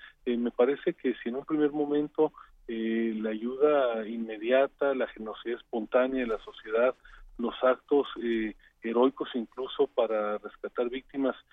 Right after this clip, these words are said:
eh, tuvieron un papel fundamental, ahora que esta etapa ha quedado ya superada por las propias circunstancias, el gran reto es que la participación social se canalice para lograr que haya una reconstrucción eficaz,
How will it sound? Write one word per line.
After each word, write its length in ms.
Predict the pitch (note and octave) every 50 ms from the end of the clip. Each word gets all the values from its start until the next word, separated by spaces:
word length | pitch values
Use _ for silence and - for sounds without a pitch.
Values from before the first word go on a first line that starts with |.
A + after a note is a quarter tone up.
| - - _ _ -
eh, 100 | A#2+ A2+ - -
tuvieron 300 | - A#2+ B2 C3 C#3 C#3+
un 80 | C3+ C3+
papel 260 | D3 - - C#3+ C3 - -
fundamental, 640 | - E3 D#3 D3 C3 A#2 G#2+ - - C3 C#3 D3 C#3+ - - - - _ -
ahora 360 | - A2+ A2+ B2 C3+ D3 D3+
que 460 | D3 - - A#2 A2+ A2 A2+ G2+ A#2
esta 180 | A#2+ - - -
etapa 480 | C#3 - - C#3 C#3 - - C#3 C3+ B2+
ha 40 |
quedado 720 | - - - C3+ C3 B2+ B2+ B2+ B2+ C3+ C3+ C3 B2+ A#2+ A#2
ya 160 | A2+ A#2 A#2
superada 500 | A2 - - - - A#2+ A#2 B2 B2+ C#3 C#3+
por 160 | - - -
las 100 | - -
propias 300 | - - - - C#3 C3 -
circunstancias, 680 | - - - B3 - - - C#3 C3+ B2+ - C3+ B2+ - - - - - - - - -
el 160 | B2 A#2+ A#2
gran 200 | A2 B2 C#3+ D3
reto 280 | D3 D#3 D3+ - - D3
es 60 | - -
que 100 | - C#3+
la 100 | C3+ C3
participación 640 | - - - - _ - A2 G#2 - - B2 A#2+
social 460 | - - C3+ - - C3+ B2 B2+ C3+ - - - - _ - -
se 100 | - C3
canalice 640 | - - A#2+ A2+ A2+ A2 A2+ A#2+ B2+ B2+ - - C#3+ C3+
para 260 | - - A#2 A2 G#2+
lograr 340 | G#2+ G#2+ G#2 A2 A#2 A#2 A#2 -
que 80 | - B2+
haya 220 | A#2 A#2 B2 B2
una 240 | B2 A#2+ A#2+ B2 B2
reconstrucción 920 | A#2 A2+ - - A2 G2+ - - A2+ G#2+ - - - A#2 A#2+ B2 C3 - - - - - - -
eficaz, 500 | - - - A2 - - B2+ C3+ C#3